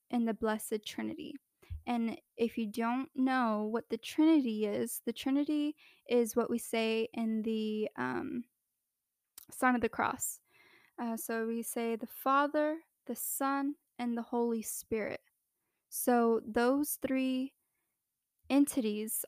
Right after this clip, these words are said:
are basically within each other. They're one. So when you refer to God, you're referring to the Holy Spirit, you're, you're referring to Jesus, and vice versa. The next prayer is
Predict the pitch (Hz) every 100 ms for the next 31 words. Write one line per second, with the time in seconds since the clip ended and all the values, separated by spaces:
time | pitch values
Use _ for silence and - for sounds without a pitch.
0 | - 233 220 214 214 254 _ - - 233
1 | - 240 233 220 214 202 - _ _ _
2 | - 233 233 233 226 220 208 208 - 214
3 | - - 254 - _ 233 226 214 220 214
4 | 214 220 233 220 226 233 233 240 - 254
5 | 254 247 220 285 302 254 220 - - _
6 | 240 247 247 - 240 240 240 240 - -
7 | 233 226 208 226 233 226 220 - - 220
8 | - 208 208 - 220 226 226 - 226 220
9 | 220 220 - 208 233 226 - - - -
10 | - 226 214 208 208 208 - - 214 -
11 | - 254 _ _ _ _ _ _ _ _
12 | _ _ _ _ _ _ _ _ _ -
13 | 285 285 440 - - - 247 233 233 -
14 | 240 240